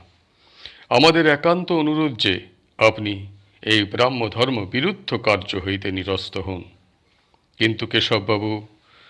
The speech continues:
স্বার্থপ্রণোদিত হইয়া তাহাদিগের কথা অগ্রাহ্য করিলেন। পূর্বে তিনি যে সকল হিন্দু অনুষ্ঠানকে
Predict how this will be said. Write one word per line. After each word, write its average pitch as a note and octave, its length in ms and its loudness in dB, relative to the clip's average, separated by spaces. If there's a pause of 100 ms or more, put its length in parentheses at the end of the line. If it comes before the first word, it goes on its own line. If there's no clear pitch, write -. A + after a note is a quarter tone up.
(140)
স্বার্থপ্রণোদিত G#2+ 1040 0
হইয়া G2 460 0 (600)
তাহাদিগের F#2+ 580 -4
কথা - 340 -8
অগ্রাহ্য F#2+ 800 -2
করিলেন। F#2 460 -8 (840)
পূর্বে D3+ 320 4
তিনি D#3 240 2
যে D3 140 2
সকল C#3+ 360 -2
হিন্দু C#3 360 0
অনুষ্ঠানকে C#3 800 -2